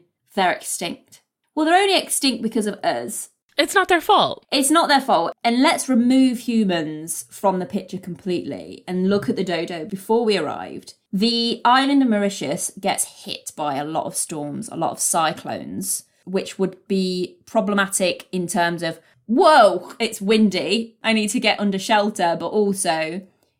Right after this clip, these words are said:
Speaker 1: ripping out trees, reducing the amount of food that's available. The size of the dodo, that thing is packed with fat. And they're sturdy.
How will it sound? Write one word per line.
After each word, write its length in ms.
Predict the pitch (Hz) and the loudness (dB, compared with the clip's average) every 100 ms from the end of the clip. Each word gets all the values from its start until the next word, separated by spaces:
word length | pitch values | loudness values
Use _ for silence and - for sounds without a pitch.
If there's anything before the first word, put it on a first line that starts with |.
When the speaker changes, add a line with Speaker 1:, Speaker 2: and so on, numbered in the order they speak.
| _ | _
Speaker 1:
ripping 380 | 175 185 226 202 | -4 -2 0 0
out 260 | 175 165 - | 0 -2 -6
trees, 680 | - 165 156 160 170 - - _ _ | -6 -2 -2 -2 -4 -6 -8 _ _
reducing 480 | 185 196 196 202 185 | 0 2 0 0 -2
the 80 | |
amount 320 | 175 170 160 - | 0 0 -2 -6
of 80 | |
food 520 | - - 175 180 170 - | -14 0 2 2 -2 -4
that's 200 | - 175 | -8 -6
available. 720 | 160 156 160 151 160 190 190 _ _ _ | -4 -6 -6 -6 -2 -4 -6 _ _ _
The 80 | 220 | 0
size 500 | - 269 320 330 262 | 4 6 6 4 0
of 80 | 220 | -4
the 80 | |
dodo, 720 | 196 220 233 220 98 104 147 220 _ _ | 0 2 2 -2 -4 -4 -6 -10 _ _
that 180 | 330 - | 0 0
thing 220 | - 185 | 0 0
is 300 | 160 160 - - | 0 -2 -6 -6
packed 380 | - 151 - - | -4 -4 -6 -12
with 120 | - | -6
fat. 320 | - 147 - _ _ _ - | -4 -4 -6 _ _ _ 0
And 340 | 202 202 196 - - | 0 0 -4 -8 0
they're 120 | 240 | 0
sturdy. 1120 | - - - 240 294 339 311 170 156 139 214 | 2 -2 2 4 6 8 6 2 -2 -4 -8